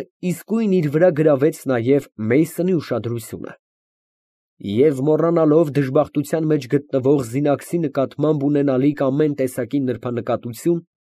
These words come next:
կամ էլ կարճ ասած, մոռանալով ամեն ինչ, բացի իրենց ջոկատին սպառնացող խայտառակությունից, լեյտենանտը առաջ նետվեց և բռնեց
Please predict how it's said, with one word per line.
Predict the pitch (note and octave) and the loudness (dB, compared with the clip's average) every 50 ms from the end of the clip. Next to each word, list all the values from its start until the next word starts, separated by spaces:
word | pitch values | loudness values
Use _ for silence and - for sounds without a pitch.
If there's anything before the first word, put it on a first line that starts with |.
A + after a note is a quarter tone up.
| _ _ _ _ _ _ _ _ _ _ _ _ _ _ - | _ _ _ _ _ _ _ _ _ _ _ _ _ _ -4
կամ | B1 - F#3 | -2 0 0
էլ | F#3 E3+ E3+ | -2 0 0
կարճ | F3+ F3 E3+ - - | 0 -2 0 0 -2
ասած, | D3+ C3+ - - D#3 D#3 D3+ - - _ _ _ _ _ _ _ _ | -2 -2 0 0 0 0 0 -4 -14 _ _ _ _ _ _ _ _
մոռանալով | C3 C#3 D3 D#3 E3+ E3+ E3+ D#3+ D#3 D#3+ E3+ E3+ E3 - _ | 0 0 2 2 2 2 2 4 4 4 4 2 2 -2 _
ամեն | - C3+ C3+ C#3+ C#3 C3+ C#3 D#3+ | 0 0 2 2 2 0 0 0
ինչ, | F3+ F3 E3 - - _ _ _ _ _ _ _ _ _ _ _ _ _ _ _ | -2 -2 -4 -8 -12 _ _ _ _ _ _ _ _ _ _ _ _ _ _ _
բացի | B2 C3+ D3 - - - F3+ F3+ - _ _ | 0 0 0 0 0 -2 -2 -2 -4 _ _
իրենց | F#3 F3+ D3+ E3+ F#3 F#3 F3+ - - | -2 0 2 2 2 2 0 -4 0
ջոկատին | C3+ D3+ D#3 D3 D#3+ D3 C3 - F3 E3+ | 2 2 2 4 2 0 0 0 0 0
սպառնացող | D3 - - C3 B2+ A#2+ B2 B2+ B2 - - D3+ C3 | -2 -2 -2 -2 0 0 0 -2 -2 -2 -2 -2 -2
խայտառակությունից, | - C3+ C3 B2+ - B2 A#2+ B2 A#2+ - - B2+ - - C#3+ D3+ F#3+ G3+ G3+ - - _ _ _ _ _ _ _ _ _ _ _ _ _ _ _ _ _ _ _ | 0 0 -2 0 0 0 0 0 0 0 -4 -8 -4 -4 -2 0 0 -2 -2 -6 -16 _ _ _ _ _ _ _ _ _ _ _ _ _ _ _ _ _ _ _
լեյտենանտը | - A#2 C3 D#3+ D#3 - F3+ F3+ F3+ F3+ F3 F3 E3+ D#3 - - C3 | 0 2 2 2 2 0 2 2 2 2 2 2 0 -2 -2 -2 -2
առաջ | C3+ C#3 D3 E3+ D3+ - - | 0 2 2 0 -2 -2 -6
նետվեց | - G#2+ F#2 - - - C2+ - - - - _ _ _ _ _ _ _ _ _ _ _ _ _ _ B2 | -8 -8 -8 -8 -10 -14 -14 -14 -14 -20 -20 _ _ _ _ _ _ _ _ _ _ _ _ _ _ -8
և | B2 A#2+ F3 F3 D#3 A#2+ A#2 | -2 0 2 2 2 0 -2
բռնեց | A#2 D3+ D3+ C3 D3 D#3 D#3+ D3+ - | -2 -2 0 2 4 4 4 2 2